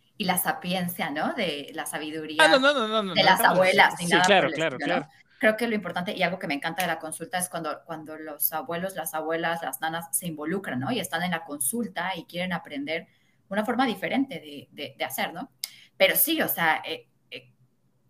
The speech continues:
Speaker 1: te puedo englobar, ¿no? O sea, el, el déjalo sin comer, porque si de verdad tiene hambre,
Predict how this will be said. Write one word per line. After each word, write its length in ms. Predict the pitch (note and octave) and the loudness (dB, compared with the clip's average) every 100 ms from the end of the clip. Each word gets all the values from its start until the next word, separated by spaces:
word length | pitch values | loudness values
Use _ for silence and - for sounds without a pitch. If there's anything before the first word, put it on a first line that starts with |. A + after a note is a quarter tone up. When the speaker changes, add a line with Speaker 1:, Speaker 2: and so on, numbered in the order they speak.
| _ | _
Speaker 1:
te 100 | - | -6
puedo 220 | F#3 F#3+ | 4 6
englobar, 420 | A3 G#3 E3+ E3+ F3 | 8 6 6 6 2
¿no? 120 | F3+ | -4
O 40 | |
sea, 240 | - F3+ - | -2 -2 -2
el, 280 | E3 D#3 _ | -4 -8 _
el 300 | - E3 D#3 | -8 -6 -4
déjalo 380 | F3+ F3+ G#3+ G#3 | -4 -2 -2 -2
sin 240 | G#3 E3 | -4 -6
comer, 400 | - E3 D#3+ E3+ | -6 -4 -2 -4
porque 240 | E3+ E3 - | -6 -12 -12
si 180 | - | -12
de 160 | - E3 | -8 -6
verdad 240 | D#3+ D3+ D3+ | -4 -4 -6
tiene 240 | F3 D#3+ | -6 -2
hambre, 420 | D3+ D3+ D3 D#3+ | -2 -2 -4 -6